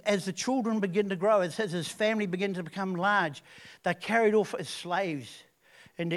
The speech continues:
Egypt. And they end up living a slave li-, life, not exactly a, li-, a life of great promise. They're cheap labor for the empire of Egypt. And they're crying out, and they're,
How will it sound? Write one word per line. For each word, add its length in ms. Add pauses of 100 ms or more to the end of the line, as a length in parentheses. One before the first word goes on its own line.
Egypt. 440 (1000)
And 80
they 160
end 100
up 180
living 280
a 60
slave 440
li-, 300
life, 460 (200)
not 140
exactly 400
a, 80
li-, 220
a 40
life 280
of 100
great 240
promise. 540 (680)
They're 120
cheap 300
labor 280
for 120
the 140
empire 400
of 100
Egypt. 380 (1600)
And 120
they're 100
crying 420
out, 120
and 100
they're, 100